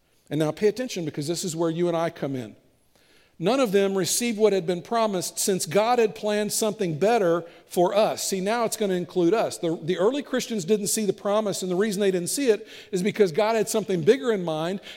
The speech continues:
and that bigger something was including us. It was waiting on us to show up, waiting on us to be a part of it. And here we are, halfway around the world from where this took place,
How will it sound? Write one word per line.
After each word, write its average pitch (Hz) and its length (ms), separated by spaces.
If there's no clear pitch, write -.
and 185 140
that 190 180
bigger 233 280
something 240 520
was 190 200
including 233 560
us. 233 400
It 196 80
was 160 120
waiting 220 320
on 220 180
us 269 180
to - 100
show 175 320
up, 139 200
waiting 214 280
on 226 160
us 277 180
to 262 80
be 208 120
a 180 80
part 156 280
of 131 160
it. - 240
And 160 100
here 294 140
we 269 160
are, 214 220
halfway 269 400
around 226 280
the 202 60
world 196 280
from 180 140
where 185 160
this 170 160
took 165 220
place, 131 420